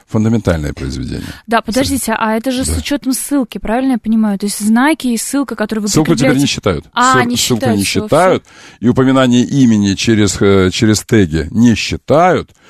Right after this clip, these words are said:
Speaker 1: То есть вообще лафа.
Speaker 2: А в чем вообще была проблема сделать безлимитное, я не понимаю?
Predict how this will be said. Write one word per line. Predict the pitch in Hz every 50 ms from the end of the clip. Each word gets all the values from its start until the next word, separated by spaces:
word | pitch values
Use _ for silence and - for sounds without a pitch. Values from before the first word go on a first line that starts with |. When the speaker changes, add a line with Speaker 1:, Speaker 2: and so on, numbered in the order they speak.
| - _ -
Speaker 1:
То | -
есть | 110 92
вообще | 120 117 110 - 160
лафа. | 151 139 123 104 - - - - -
Speaker 2:
А | -
в | -
чем | - - 302
вообще | 311 - - 285
была | 240 240 233 226
проблема | - - 226 202 196 214 202 214 190 190
сделать | 185 185 190 196 190 185 185 _ _ _
безлимитное, | - 196 190 185 185 190 190 185 180 180 _ 202 196
я | 190
не | 190 190
понимаю? | - - 208 196 190